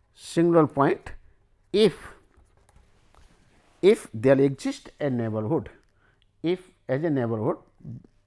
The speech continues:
isolated point, if it has a neighborhood about the point z naught such that f z is analytic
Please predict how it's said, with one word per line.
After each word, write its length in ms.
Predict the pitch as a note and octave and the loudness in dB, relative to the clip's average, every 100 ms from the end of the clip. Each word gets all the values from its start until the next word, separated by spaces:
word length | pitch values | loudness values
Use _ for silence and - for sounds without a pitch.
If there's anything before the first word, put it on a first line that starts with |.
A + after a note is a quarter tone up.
| _ _ _ - | _ _ _ -8
isolated 520 | B2 D#3 E3 C3+ B2+ _ | -4 -4 -4 -4 -8 _
point, 300 | B2 A#2+ - _ _ _ _ - | -6 -6 -6 _ _ _ _ -2
if 340 | E3+ - - _ _ _ _ _ | -2 -2 -20 _ _ _ _ _
it 200 | - B2 | -8 -6
has 440 | - E3 E3 B2 - - _ _ _ _ _ _ _ _ - | -2 2 4 2 -4 -20 _ _ _ _ _ _ _ _ 4
a 120 | F3+ | 6
neighborhood 720 | F3 D3+ C3 A#2+ G#2 A#2 C4 - _ _ _ _ _ _ _ _ - | 6 4 4 2 2 -2 -4 -16 _ _ _ _ _ _ _ _ 2
about 440 | C3 C#3+ E3+ - | 4 8 6 6
the 100 | F#3 | 2
point 480 | D#3 D3+ C#3+ C#3+ A2 | 2 2 2 2 0
z 140 | A#2+ | -2
naught 460 | G2+ G2+ G#2+ - - - _ _ - _ | -2 -2 -4 -6 -10 -20 _ _ -20 _
such 360 | - - G3+ G#3 G#3 | -18 0 4 4 4
that 340 | C3+ B2+ - - _ _ _ _ _ | 4 4 0 -20 _ _ _ _ _
f 200 | - E3 E3+ | 2 2 2
z 200 | D#3+ G#3 G#3 - | 2 2 0 -6
is 260 | - G3 G#3 | 0 0 0
analytic 840 | C3 B2+ A#2+ A2 G#2+ A#2 A2+ - | 0 2 2 2 -2 -2 -4 -6